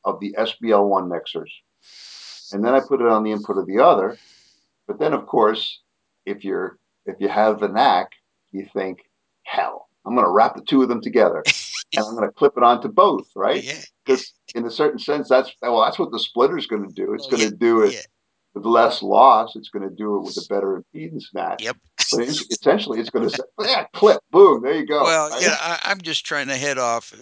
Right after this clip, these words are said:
Speaker 2: someone sending you a, an, a note on the block. "Well, I tried that and I couldn't get it to work," you know, and I'm saying, "Oh, okay, well, y-, <laughs> you got all the pieces there."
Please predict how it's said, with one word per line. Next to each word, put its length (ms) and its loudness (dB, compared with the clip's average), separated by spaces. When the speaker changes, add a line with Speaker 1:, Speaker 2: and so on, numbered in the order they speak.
Speaker 2:
someone 540 -6
sending 320 -6
you 240 -8
a, 180 -10
an, 320 -10
a 80 -10
note 240 -4
on 140 -4
the 60 -8
block. 300 -6
"Well, 140 0
I 320 4
tried 400 0
that 300 0
and 80 -4
I 80 2
couldn't 300 -8
get 180 -2
it 160 -6
to 100 -6
work," 440 -8
you 100 0
know, 180 0
and 120 -8
I'm 100 -10
saying, 300 -8
"Oh, 380 -4
okay, 340 -4
well, 420 -4
y-, 140 -16
<laughs> 760 2
you 260 -6
got 140 -2
all 180 -4
the 120 -16
pieces 400 -4
there." 320 -12